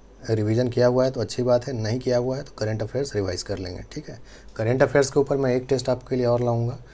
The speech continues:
जो कि जनवरी के बाद का होगा। अभी हम लोग, हम लोगों ने देखा जुलाई से दिसंबर तक का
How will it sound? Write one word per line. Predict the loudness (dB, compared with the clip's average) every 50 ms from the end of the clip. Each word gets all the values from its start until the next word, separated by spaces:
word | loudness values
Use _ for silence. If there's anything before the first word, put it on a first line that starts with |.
| -20 -20 -20 -20 -16 -10 -8
जो | -4 -2 -2 -2
कि | -2 -2 -2
जनवरी | 0 2 2 2 4 4 4 4
के | 2 2
बाद | 0 0 0 -2 -2 -4
का | -8 -10
होगा। | -8 -8 -10 -12 -14 -20 -16 -10
अभी | -8 -6 -4 -2 -2
हम | -2 0 0
लोग, | 0 0 -2 -2
हम | -2 -2 0
लोगों | 2 2 2 2
ने | 2
देखा | 2 2 0 0 -4
जुलाई | -2 0 0 2 2 2 0
से | 0 -2 -4 -6 -6 -12 -20 -20 -20 -16 -10 -8
दिसंबर | -4 -2 0 0 0 0 0 0 -2
तक | -2 -4 -8 -8
का | -6 -8 -8